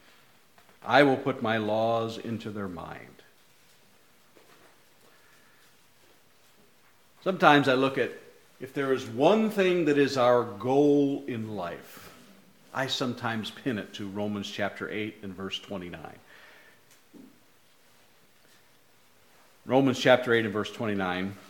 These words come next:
Paul writes, "For whom he foreknew, he also foreordained to be conformed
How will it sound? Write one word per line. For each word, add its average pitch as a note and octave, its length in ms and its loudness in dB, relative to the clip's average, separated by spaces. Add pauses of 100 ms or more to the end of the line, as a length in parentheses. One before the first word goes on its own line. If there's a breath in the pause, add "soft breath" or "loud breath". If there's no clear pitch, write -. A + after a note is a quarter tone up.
(600 soft breath)
Paul A#2+ 260 4
writes, A2+ 360 2
"For A#2+ 280 0
whom D#3+ 260 2
he D#3 100 4
foreknew, A2 640 -2
he B2+ 180 -4
also B2 480 0
foreordained C3 920 -2
to G2 60 -12
be G#2 120 -6
conformed A2 840 -2